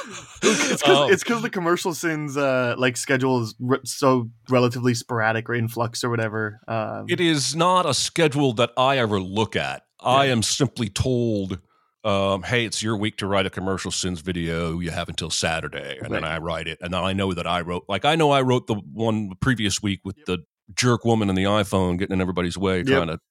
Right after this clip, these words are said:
Speaker 2: shoot her own son. But I have no idea who wrote this. And I als-, I, I did not make any notes here. I watched this video, but I apparently did, wa-, did, was not moved to write anything down.
Speaker 1: That's okay. I got a couple for us then. The news cycle would absolutely cover this like breaking news, and god damn it, that's just sad.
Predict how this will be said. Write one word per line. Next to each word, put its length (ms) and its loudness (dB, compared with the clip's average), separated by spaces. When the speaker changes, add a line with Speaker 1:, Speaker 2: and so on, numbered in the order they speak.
Speaker 2:
shoot 280 -8
her 160 -6
own 160 -6
son. 320 -4
But 100 -2
I 100 2
have 120 -4
no 160 -10
idea 260 -16
who 80 -16
wrote 200 -20
this. 220 -16
And 140 2
I 140 4
als-, 260 0
I, 200 0
I 140 2
did 140 -2
not 180 -2
make 240 -2
any 160 -4
notes 340 -6
here. 340 -8
I 100 -2
watched 360 0
this 120 -2
video, 360 -2
but 180 -6
I 220 0
apparently 380 -2
did, 200 -8
wa-, 120 0
did, 140 -4
was 180 0
not 180 2
moved 480 4
to 80 2
write 320 2
anything 380 0
down. 320 -6
Speaker 1:
That's 140 0
okay. 160 2
I 140 2
got 100 0
a 20 -4
couple 280 0
for 180 -2
us 120 -6
then. 180 -4
The 200 -6
news 240 -2
cycle 260 -2
would 140 -2
absolutely 560 0
cover 260 -4
this 200 -4
like 120 -2
breaking 320 -2
news, 320 2
and 340 -2
god 240 2
damn 200 2
it, 20 0
that's 220 -4
just 180 -8
sad. 340 -14